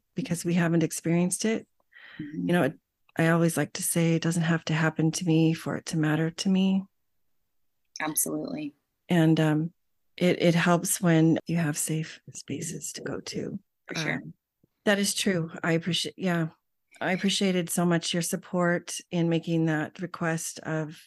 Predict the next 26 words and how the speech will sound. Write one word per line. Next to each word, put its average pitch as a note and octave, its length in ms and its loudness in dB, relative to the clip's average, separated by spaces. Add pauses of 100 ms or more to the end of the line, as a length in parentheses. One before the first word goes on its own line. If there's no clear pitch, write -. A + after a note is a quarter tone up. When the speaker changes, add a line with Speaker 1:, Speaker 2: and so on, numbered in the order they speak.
(220)
Speaker 1:
"Please E3+ 280 -2
use E3 160 -4
these D#3+ 240 -6
pronouns D#3 560 -4
and D#3 120 -6
please D#3 360 -10
refer D3+ 320 -12
to D#3+ 500 -10 (380)
our E3+ 60 -8
kiddo E3 320 -10
as D#3+ 160 -12
this." D#3+ 380 -10
And, D#3+ 220 -6 (1500)
and G#3 280 6
you G3 100 2
also F#3+ 280 0
helped F#3 560 0 (400)
us D3+ 180 -6
get E3 160 -6
a D#3 40 -8
faster D#3+ 420 -10
track - 320 -8
to F3+ 100 -10
graduation, D#3 720 -4
which C#3+ 180 -8
also A2+ 500 -8